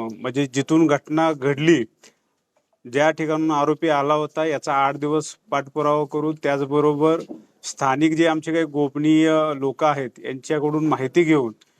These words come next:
या गुन्ह्याची, अ, रिकव्हरी केलेली आहे. या रिकव्हरीमध्ये जवळजवळ शंभर टक्के मुद्देमाल आपण हस्तगत केलेला आहे. आरोपी निष्पन्न केलेला आहे. याबद्दल विशेषतः, अ, शिवाजीनगर, अ,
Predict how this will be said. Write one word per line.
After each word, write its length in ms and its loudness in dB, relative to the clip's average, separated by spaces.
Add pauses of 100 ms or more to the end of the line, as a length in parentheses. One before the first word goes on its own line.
(140)
या 80 -2
गुन्ह्याची, 600 0
अ, 100 0
रिकव्हरी 580 0
केलेली 380 0
आहे. 340 -2
या 140 -2
रिकव्हरीमध्ये 680 2
जवळजवळ 600 4 (420)
शंभर 340 0
टक्के 240 -2
मुद्देमाल 440 0
आपण 200 -2
हस्तगत 440 -4
केलेला 280 -2
आहे. 100 -4 (1000)
आरोपी 320 2
निष्पन्न 480 -4
केलेला 280 -4
आहे. 140 -4
याबद्दल 600 0 (100)
विशेषतः, 540 -2 (500)
अ, 220 0
शिवाजीनगर, 680 0
अ, 520 0